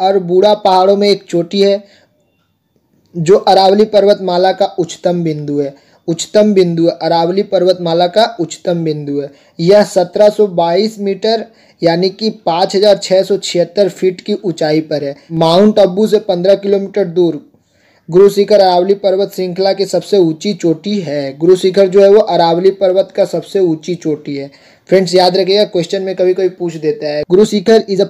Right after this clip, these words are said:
peak in the Arbuda Mountains of Rajasthan, the highest point of the Aravali range। It is at an elevation of seventeen twenty-two meters in feet, five thousand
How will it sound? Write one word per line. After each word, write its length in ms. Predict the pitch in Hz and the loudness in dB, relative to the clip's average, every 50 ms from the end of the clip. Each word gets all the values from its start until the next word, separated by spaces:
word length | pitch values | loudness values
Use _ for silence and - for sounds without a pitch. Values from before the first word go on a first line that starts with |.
| - - | -4 -4
peak 140 | 214 180 - - - - 185 | -4 -4 -4 -6 -10 -8 -4
in 80 | 185 | -2
the 80 | 196 202 - - | -2 -2 0 0
Arbuda 520 | 180 175 180 170 170 175 170 202 202 220 220 220 - | 0 0 0 0 -2 -2 0 0 0 0 -2 -6 -6
Mountains 460 | 175 170 180 180 180 196 208 214 202 - | -6 -4 -4 -2 -2 0 -2 -2 -2 -2
of 100 | - 165 | -4 -2
Rajasthan, 480 | 160 160 156 165 170 - - 190 190 208 208 - - 165 | -2 0 0 0 0 0 -2 -8 -10 -10 -10 -8 -2 0
the 120 | 175 165 | 0 0
highest 580 | 165 175 180 185 190 196 208 226 233 240 - - _ _ _ - 185 | 2 2 2 2 2 2 4 4 4 2 2 -4 _ _ _ -4 -2
point 260 | 180 180 202 214 214 - | -2 0 0 -2 -4 -4
of 160 | 202 190 170 | -4 -4 -4
the 120 | 170 208 - - - 175 | -2 -4 -6 -6 -4 -4
Aravali 400 | 165 165 170 170 175 190 202 190 | -2 0 0 0 0 0 2 2
range। 280 | 180 175 156 147 139 _ _ _ _ _ _ _ _ _ - | 2 2 2 0 -6 _ _ _ _ _ _ _ _ _ 0
It 200 | 202 170 254 240 | 2 4 2 2
is 100 | - - | 2 2
at 180 | 202 196 202 | 2 2 2
an 120 | 226 226 220 - | 2 0 -2 -2
elevation 460 | 202 196 185 175 180 175 175 233 233 214 | -2 0 2 2 2 0 0 -2 -2 -2
of 160 | 190 185 180 - - _ - - | -2 -2 -4 -6 -10 _ -4 0
seventeen 380 | 170 170 180 185 180 233 240 240 233 - | 2 4 4 2 2 2 0 0 0 0
twenty-two 360 | - 190 190 190 190 - 214 214 | 0 0 0 0 0 2 2 2
meters 420 | 202 185 175 170 196 190 160 143 - - _ _ _ _ _ - | 4 2 0 2 2 2 2 0 -2 -10 _ _ _ _ _ -6
in 160 | 190 202 208 - | -4 -4 -2 -2
feet, 160 | 214 214 208 | -2 -2 -2
five 300 | - 180 175 185 208 220 226 | 0 0 2 2 2 2 2
thousand 400 | 214 202 202 202 208 220 220 | 0 0 0 2 0 -2 -2